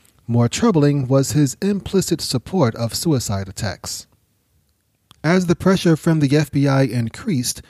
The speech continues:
Anwar al-Awlaki left the United States and moved first to the U K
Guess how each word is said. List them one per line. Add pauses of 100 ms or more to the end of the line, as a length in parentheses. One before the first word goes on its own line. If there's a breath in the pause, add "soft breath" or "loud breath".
(300 soft breath)
Anwar
al-Awlaki
left
the
United
States
and
moved
first
to
the
U
K